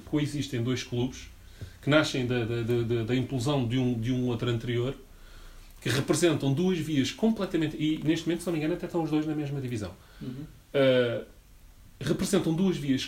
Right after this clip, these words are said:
Speaker 1: completamente distintas para o mesmo objetivo. Ambos querem chegar a, às ligas profissionais.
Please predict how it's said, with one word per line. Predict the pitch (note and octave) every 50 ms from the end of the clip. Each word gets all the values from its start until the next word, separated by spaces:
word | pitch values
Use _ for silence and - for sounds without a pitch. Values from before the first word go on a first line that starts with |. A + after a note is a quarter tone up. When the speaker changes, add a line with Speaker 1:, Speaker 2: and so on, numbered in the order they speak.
| - -
Speaker 1:
completamente | - - B3+ A3+ - G#3 F#3 F#3+ F3+ F3 F3 E3 D#3+
distintas | D#3+ - - D#3 D#3 D#3 D3+ D#3 D#3 - - - - - -
para | D#3+ E3+
o | E3+
mesmo | E3+ E3 E3 E3+
objetivo. | E3+ E3 F3 F3 - C3+ A#2+ - -
Ambos | E3 G3+ G3+ -
querem | - G3 G3 F#3+
chegar | - - F#3+ F3+
a, | F#3 F3+ F3+ F#3 G#3+ G3
às | E3 D#3+
ligas | F3 E3+ F3 E3+ E3+
profissionais. | - - D#3+ D#3 - D#3 C#3+ B2+ B2+